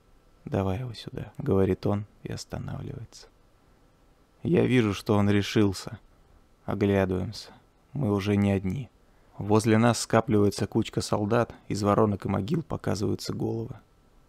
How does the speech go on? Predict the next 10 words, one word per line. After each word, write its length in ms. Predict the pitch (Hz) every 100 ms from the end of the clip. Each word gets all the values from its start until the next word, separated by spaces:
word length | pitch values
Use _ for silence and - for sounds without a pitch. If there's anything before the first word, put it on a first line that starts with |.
| -
Мы 140 | 104
приносим 540 | - 104 104 98 - 98
носилки. 580 | 95 - 101 110 - - _ _ _ _ _ _ _ _
Кат 240 | - 101 -
покачивает 640 | 101 - 101 - 98 95
головой. 520 | - 101 101 98 98 - _ _ _
«Такие 480 | 107 - 113 101 92
молодые». 680 | 98 95 95 - 101 110 107 _ _ _ _ - _ _ _ _ _
Он 200 | - 104
повторяет. 800 | - 104 - 101 98 92 104 -